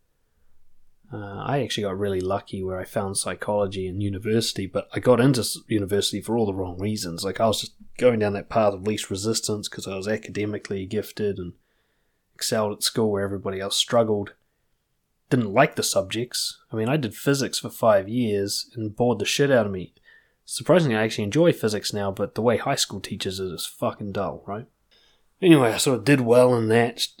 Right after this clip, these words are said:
It was actually, I was just in the top class that got assigned the top marks, and I was the bottom of that class, but it looked like I did well compared to everybody.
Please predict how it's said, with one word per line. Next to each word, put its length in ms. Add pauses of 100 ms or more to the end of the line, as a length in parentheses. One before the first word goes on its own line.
(100)
It 80
was 120
actually, 300
I 80
was 100
just 220
in 100
the 200 (420)
top 240
class 300
that 100
got 140
assigned 400
the 40
top 220
marks, 400
and 80
I 40
was 100
the 80
bottom 340
of 100
that 200
class, 340
but 140
it 60
looked 200
like 160
I 60
did 200
well 220
compared 360
to 100
everybody. 420